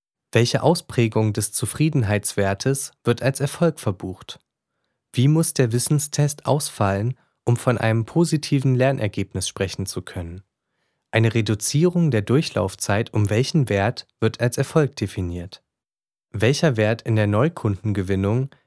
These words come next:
lässt auf einen Erfolg der Trainingsmaßnahme schließen? Neben dem Vorher-Nachher-Vergleich sind Kontrollgruppen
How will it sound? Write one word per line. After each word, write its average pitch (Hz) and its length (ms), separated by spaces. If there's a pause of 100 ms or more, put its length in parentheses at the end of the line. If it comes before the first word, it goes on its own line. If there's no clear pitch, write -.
lässt - 300
auf 139 160
einen 120 240
Erfolg 107 540
der 139 120
Trainingsmaßnahme 95 1040
schließen? 92 580 (1040)
Neben 151 260
dem 131 240
Vorher-Nachher-Vergleich 123 1500 (200)
sind 113 240
Kontrollgruppen 160 1040